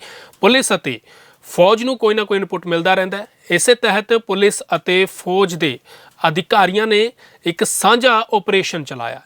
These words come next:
ਜਿਸ ਤਹਿਤ ਇਲਾਕੇ ਦੇ ਵਿੱਚ ਛਾਣਬੀਣ ਕੀਤੀ ਗਈ ਤਾਂ ਜੋ ਕਿਸੇ ਤਰ੍ਹਾਂ ਦਾ ਕੋਈ, ਅ, ਜਿਹੜਾ ਗਲਤ ਧੰਦਾ ਹੈ,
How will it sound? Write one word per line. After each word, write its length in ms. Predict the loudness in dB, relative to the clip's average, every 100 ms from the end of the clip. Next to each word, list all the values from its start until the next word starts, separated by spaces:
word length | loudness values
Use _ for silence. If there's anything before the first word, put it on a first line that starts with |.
| _
ਜਿਸ 120 | -8
ਤਹਿਤ 460 | 0 0 0 -2 -2
ਇਲਾਕੇ 380 | 2 2 0 -2
ਦੇ 120 | 0
ਵਿੱਚ 360 | 0 -2 -4 -6
ਛਾਣਬੀਣ 480 | -4 -4 -4 -4 -4
ਕੀਤੀ 320 | -4 -4 -2
ਗਈ 180 | -2 0
ਤਾਂ 220 | 0 0
ਜੋ 120 | -2
ਕਿਸੇ 320 | -4 -4 -2
ਤਰ੍ਹਾਂ 280 | -2 0 0
ਦਾ 140 | 0
ਕੋਈ, 400 | -2 0 0 -2 0 0
ਅ, 40 |
ਜਿਹੜਾ 240 | 2 2 0
ਗਲਤ 480 | 0 0 0 -2 -4
ਧੰਦਾ 340 | 0 2
ਹੈ, 60 | 2